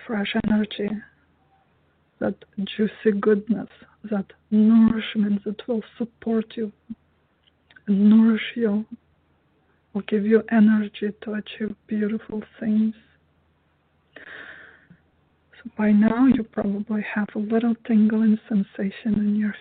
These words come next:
feet. Maybe some warmth. Maybe the feet felt a little heavier. But even if you did not feel anything right now, know that it's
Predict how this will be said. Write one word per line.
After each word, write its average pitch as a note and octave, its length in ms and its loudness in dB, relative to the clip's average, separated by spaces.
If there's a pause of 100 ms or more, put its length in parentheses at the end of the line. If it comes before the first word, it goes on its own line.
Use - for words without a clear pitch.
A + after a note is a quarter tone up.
feet. A#3 200 -4 (1600)
Maybe G#3 300 2 (140)
some G3+ 300 2
warmth. A3 560 4 (1400)
Maybe G#3+ 320 -2
the G#3 100 -4 (220)
feet A#3+ 220 -4 (360)
felt A3+ 280 -4
a C4 40 -6
little A#3+ 400 -4 (220)
heavier. A3+ 520 -2 (1300)
But A#3 120 -6 (200)
even F#4+ 320 2
if E4 80 -4 (100)
you C#4+ 240 4
did B3+ 260 -2
not A#3 240 4 (160)
feel A#3 280 2
anything G#3 500 0
right G3+ 240 -6
now, G#3+ 180 -2
know A3+ 360 0
that G#3 180 -4
it's A#3 160 -12